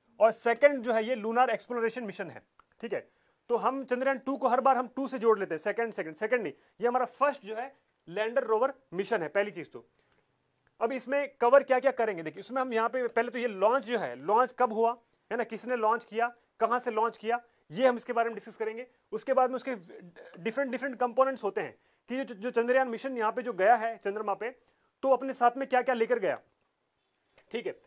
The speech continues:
फिर उसके बाद में लॉन्च पैड के बारे में काफी बार, अ, मैच द पेयर्स करके क्वेश्चन पूछते हैं, बहुत बार आते भी हैं, तो वहां से भी इसको हम बीच में जोड़ करके इससे भी हम डिस्कस कर लेंगे। उसके बाद में व्हीकल्स जो है कौन सा यूज़ किया गया है, और उसके बाद में डेस्टिनेशन यानी कहाँ पर गया,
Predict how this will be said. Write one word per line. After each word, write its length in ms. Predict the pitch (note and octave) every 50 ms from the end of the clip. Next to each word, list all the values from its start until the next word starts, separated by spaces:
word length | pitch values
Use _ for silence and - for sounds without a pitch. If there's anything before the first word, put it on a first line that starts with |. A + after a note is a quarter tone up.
| _ _ _ _ _ -
फिर 80 | C4+
उसके 160 | C4 - -
बाद 140 | B3 C4+ C4
में 80 | C4 C4
लॉन्च 340 | G3 F#3 G#3+ A3+ C4+ C4 -
पैड 280 | _ B3+ C4 C4+ C4
के 80 | A3+ C#4
बारे 200 | A#3+ B3 B3 B3+
में 100 | B3+ B3+
काफी 180 | A#3+ A3+ - A#3+
बार, 200 | A3+ B3 B3 A#3
अ, 380 | - - - - F#3 F#3+ F#3 F#3+
मैच 240 | F3+ F3 G#3 A#3+ A3+
द 80 | G#3 B3
पेयर्स 300 | - - A3+ A#3+ A#3+ A#3
करके 200 | A#3+ G#3+ A#3 A3+
क्वेश्चन 280 | - G#3+ G3+ - A#3+
पूछते 320 | - - G3+ G3+ G3 - A3
हैं, 160 | A#3+ A3+ F3+
बहुत 160 | D#3+ F#3+ F#3+
बार 120 | G#3 A#3
आते 180 | G#3+ G3 F#3+ A3
भी 100 | A3 A#3+
हैं, 140 | A#3+ B3+ B3+ _ _ _ _ _ _
तो 40 | G#3+
वहां 180 | G3+ G#3+ G#3+ A3
से 120 | A3+ C4+
भी 80 | A#3+ B3+
इसको 180 | - - B3+
हम 100 | A3+ A#3+
बीच 340 | A#3+ G#3+ F#3 E3 F#3 F#3+ -
में 120 | A#3+ C4+ C4 _ _ _ _ _
जोड़ 220 | D3 D3 G#3+ A#3+ B3
करके 200 | B3 A#3+ G#3+ B3
इससे 160 | A#3 - B3+
भी 120 | A#3 B3+
हम 160 | B3 G#3+ A#3 A3+
डिस्कस 300 | G3+ F3+ F#3 - A#3 -
कर 140 | - A#3
लेंगे। 200 | A3 G#3 G#3 A#3+ C4+ _ _ _ _ _ _
उसके 200 | G#3 G3+ - C4+
बाद 140 | C4 C4+ C4+
में 80 | C4+ A#3+
व्हीकल्स 420 | F3+ E3 G3+ A3+ - C#4 C#4+ G#3+
जो 100 | F#3 A#3
है 60 | A#3+
कौन 220 | A#3 A#3+ _ A3+ A3
सा 80 | A#3+
यूज़ 220 | A3+ A3 A#3+ A#3 -
किया 200 | - G3+ A3+ A3+
गया 140 | G#3 G#3 G3+
है, 180 | G#3+ A#3+ A#3+ _ _ _ _ _ _ _
और 100 | - G#3
उसके 180 | A3 G#3+ - C#4
बाद 180 | A3 B3+ B3+
में 140 | B3+ C4 G#3 F3
डेस्टिनेशन 540 | A3 G#3+ - C4+ C4 C4 - - F#3+ C#3 B2 C3
यानी 180 | D3+ G3+ A#3+ A#3+
कहाँ 240 | - A3+ G3+ A#3+
पर 120 | - C4 B3+
गया, 220 | G#3+ A3+ A#3+ B3